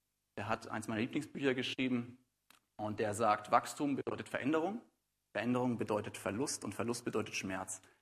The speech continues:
Deswegen, Wachstum bedeutet Schmerz. Also ein Wachstum, geistliches Wachstum oder Wachstum in jeglicher Hinsicht geht nicht ohne,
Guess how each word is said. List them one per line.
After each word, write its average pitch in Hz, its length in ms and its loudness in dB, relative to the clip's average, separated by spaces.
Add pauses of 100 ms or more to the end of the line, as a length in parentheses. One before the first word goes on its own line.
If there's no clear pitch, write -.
(1200)
Deswegen, 156 680 6 (140)
Wachstum 123 480 0 (280)
bedeutet 107 340 -2
Schmerz. 98 440 -6 (720)
Also 101 220 -4
ein 95 80 -6
Wachstum, 127 320 2
geistliches 127 380 0
Wachstum 123 320 2
oder 104 140 0
Wachstum 113 260 0
in - 20 2
jeglicher 110 220 0
Hinsicht 139 360 0
geht 113 160 -2
nicht 123 260 -2
ohne, 123 420 8